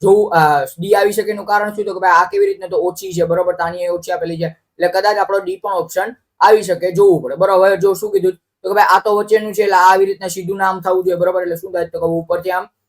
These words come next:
સીધી રેખા આવી જોઈએ અને પછી આમ નીચે આવી જોઈએ. બરાબર, તો અહીંયા જો અહીંયા ઝિગઝેગ પેટર્ન આપેલી છે. બરાબર, એક ઉપ-, એક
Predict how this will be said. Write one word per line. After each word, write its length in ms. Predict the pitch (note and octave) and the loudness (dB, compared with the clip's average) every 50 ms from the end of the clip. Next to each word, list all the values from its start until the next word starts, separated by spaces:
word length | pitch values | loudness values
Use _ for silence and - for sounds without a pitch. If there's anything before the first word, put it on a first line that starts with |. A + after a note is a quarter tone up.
| _ _ _ | _ _ _
સીધી 260 | - D#3+ D#3 F3+ F#3+ | -8 -6 -2 0 0
રેખા 220 | F3+ F#3 F#3 F#3+ | 0 0 0 2
આવી 180 | F#3+ F#3+ G3 F#3+ | 2 4 2 2
જોઈએ 120 | F#3 G#3 | 2 0
અને 100 | G3 F#3 | -2 -2
પછી 200 | F3 E3+ E3+ E3 | -4 -4 -4 -4
આમ 140 | F3+ F3 F3+ | -4 -4 -4
નીચે 240 | F3 F3+ F3 F3 F3 | -6 -8 -4 -2 0
આવી 200 | D#3 C#3+ C#3 C3+ | 0 0 -2 -6
જોઈએ. 140 | B2+ B2+ C3+ | -8 -8 -6
બરાબર, 260 | D3 F3+ F#3 F#3+ G3 | -4 -2 -2 -2 -2
તો 380 | F#3+ - _ _ _ _ E3 E3+ | -4 -6 _ _ _ _ -2 -2
અહીંયા 120 | F3+ F#3 | 0 0
જો 80 | F#3+ G3 | 0 -2
અહીંયા 220 | F#3 F#3 F3+ E3 | -2 -2 -2 -2
ઝિગઝેગ 380 | D#3 E3 D#3 E3+ F#3 F3 F3 F3 | -2 -4 0 0 0 0 0 -2
પેટર્ન 240 | F3+ F3 E3+ E3+ | -6 -4 -4 -4
આપેલી 300 | E3+ E3 E3 E3 E3 D#3+ | -4 -2 -2 -2 -4 -2
છે. 80 | D#3 D#3+ | -2 -2
બરાબર, 280 | D#3 E3 F3 F3 F3 E3+ | -2 0 0 2 2 0
એક 140 | E3+ E3 D#3+ | 0 -2 -4
ઉપ-, 180 | E3 D#3+ - | -12 -8 -2
એક 240 | E3 D#3+ D#3 D#3+ - | 0 0 0 0 -4